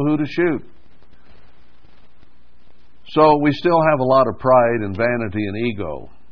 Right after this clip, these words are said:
and think that, "Hey, we're gonna take care of this problem." No, not gonna happen. It's coming. And it says,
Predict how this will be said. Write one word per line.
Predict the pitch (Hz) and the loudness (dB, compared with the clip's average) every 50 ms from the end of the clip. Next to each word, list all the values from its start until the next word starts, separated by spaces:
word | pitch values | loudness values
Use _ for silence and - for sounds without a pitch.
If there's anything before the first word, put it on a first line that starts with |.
| - - - - | -14 -14 -14 -12
and | - 92 87 - | -10 -10 -8 -4
think | - 131 127 127 113 - | -2 0 0 0 0 -2
that, | 107 95 82 | -4 -4 -2
"Hey, | 98 113 120 113 | 0 0 0 2
we're | 107 110 117 110 | 2 2 0 0
gonna | 101 110 107 104 98 90 | 0 -2 -2 -2 -4 -2
take | - 127 113 107 - - | -2 -2 -2 -2 -4 -2
care | - 135 131 117 107 | 0 2 2 2 0
of | 104 98 | -2 -4
this | 107 98 - - | -6 -6 -8 -2
problem." | - 139 147 143 113 82 78 67 - - - - - - - - - - - - - - - - - - - - | 0 2 2 2 2 0 -4 -10 -12 -12 -14 -14 -14 -14 -16 -16 -16 -14 -16 -16 -16 -16 -16 -16 -16 -16 -14 -10
No, | 98 98 101 107 104 78 67 - - - - - - - - - - - - - - - - - - - - - - - - - - - - | -8 -8 -6 -6 -6 -8 -10 -12 -14 -14 -14 -14 -14 -14 -14 -14 -14 -14 -16 -16 -14 -14 -14 -14 -14 -14 -14 -16 -16 -16 -16 -14 -14 -14 -10
not | - 95 98 87 | -8 -8 -8 -8
gonna | 95 107 104 95 87 98 98 | -8 -8 -6 -6 -6 -6 -6
happen. | 98 - - - - - - - - - - - - - - - - - - - - - - - - - - - | -6 -8 -8 -12 -12 -14 -14 -14 -14 -14 -14 -14 -14 -14 -14 -14 -14 -14 -16 -16 -16 -16 -14 -14 -12 -12 -6 -4
It's | - 107 - - | -4 -4 -4 -6
coming. | - - 110 110 107 92 - - - - - - - - - - - - - - - - | -4 -2 -2 -2 -2 -4 -6 -8 -10 -12 -12 -10 -10 -10 -10 -12 -14 -14 -16 -16 -12 -10
And | 87 95 104 | -6 -4 -4
it | 101 87 - | -4 -6 -4
says, | - 123 117 110 107 | 0 0 2 2 2